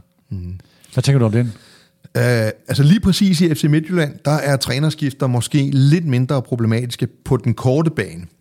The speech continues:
Speaker 1: end i de fleste andre klubber. Dels fordi de jo har sådan udviklet en tendens til at rekruttere internt, så, så relativt hurtigt kan man jo fortsætte, øh, hvor man slap. Øh, men,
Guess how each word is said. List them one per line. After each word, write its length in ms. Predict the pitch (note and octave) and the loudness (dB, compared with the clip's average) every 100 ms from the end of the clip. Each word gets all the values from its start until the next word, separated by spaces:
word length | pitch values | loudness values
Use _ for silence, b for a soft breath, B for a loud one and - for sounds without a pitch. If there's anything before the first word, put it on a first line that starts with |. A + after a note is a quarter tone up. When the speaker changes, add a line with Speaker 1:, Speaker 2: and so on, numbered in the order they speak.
| _ _ _ - | _ _ _ -10
Speaker 1:
end 340 | B2+ A#2 A2+ - - | -6 -4 -6 -8 -6
i 60 | |
de 120 | B2 A2 | -2 -2
fleste 300 | A#2 G#2 F2 | -2 -4 -8
andre 180 | E2+ | -8
klubber. 260 | F#2+ F2 F2 - _ _ b b b b - | -8 -12 -12 -20 _ _ b b b b -4
Dels 200 | F#3 C3+ | -2 -2
fordi 220 | B2+ C3 | 0 0
de 100 | G#2+ | 0
jo 240 | G#2 G2 | -2 -2
har 180 | G2+ - | -4 -6
sådan 360 | - G#2+ F#2+ F#2+ | -6 -8 -8 -8
udviklet 360 | - A#2 A#2+ G#2+ | -4 -2 -2 -4
en 60 | |
tendens 300 | F#2+ G2+ G#2+ | -4 -6 -6
til 120 | - G#2+ | -4 -4
at 140 | F#2 | -2
rekruttere 420 | F2+ F#2 - G2 | -6 -6 -4 -2
internt, 460 | G#2 B2+ A#2+ F#2 G2+ | 0 0 -2 -6 -10
så, 260 | A2+ G#2 F#2 | -8 -6 -6
så 180 | G2+ | -8
relativt 320 | G2 G#2+ A2+ G2 | -6 -6 -6 -6
hurtigt 280 | G2+ G#2+ | -4 -6
kan 100 | G#2+ G2 | -6 -8
man 100 | F#2+ | -8
jo 80 | |
fortsætte, 480 | E2+ A2 G#2+ A2+ G2 - A#2 | -8 -6 -4 -4 -6 -12 -12
øh, 480 | G2+ F#2+ G2 F#2 F2+ | -10 -10 -12 -14 -12
hvor 140 | G2+ | -10
man 140 | F#2 | -10
slap. 340 | F2+ A2+ C3 - B B B B - | -6 -4 -4 -8 B B B B -4
Øh, 340 | A#2+ G#2+ G#2 | -2 0 0
men, 400 | A2 A2 A2+ | 0 2 2